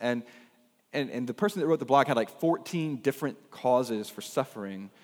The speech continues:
uh, that we might encounter. I, I didn't, I'm not gonna go through all these, but, uh, sometimes the suffering we experience is just a result of living in a fallen and broken world, right? We all can trace our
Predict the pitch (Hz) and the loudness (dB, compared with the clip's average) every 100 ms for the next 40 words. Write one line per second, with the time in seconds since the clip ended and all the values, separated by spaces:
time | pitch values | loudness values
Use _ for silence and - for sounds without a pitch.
0 | - - 107 107 127 131 131 135 127 117 | -20 -8 -4 -2 -2 0 2 2 0 0
1 | 135 127 120 151 135 147 123 - - 147 | 2 4 6 6 4 0 -4 -8 -2 2
2 | 143 143 139 131 135 156 143 123 127 - | 2 4 2 4 6 6 4 2 0 -2
3 | - - _ _ _ _ _ - - 131 | -18 -20 _ _ _ _ _ -14 2 4
4 | 123 - 196 214 185 - - - 151 165 | 4 2 2 4 2 0 -16 -8 -4 2
5 | 180 180 180 175 151 - 185 175 151 180 | 2 2 2 2 2 0 0 0 -2 -4
6 | 175 156 156 190 135 139 180 185 170 151 | -2 -2 0 0 -2 2 2 2 0 0
7 | 165 170 175 170 180 180 175 170 208 110 | 4 4 2 0 -2 -2 -2 0 2 2
8 | 113 160 180 180 165 185 202 165 - 180 | 2 2 2 0 4 6 4 0 -2 4
9 | 196 190 - 160 160 160 | 4 4 0 4 6 6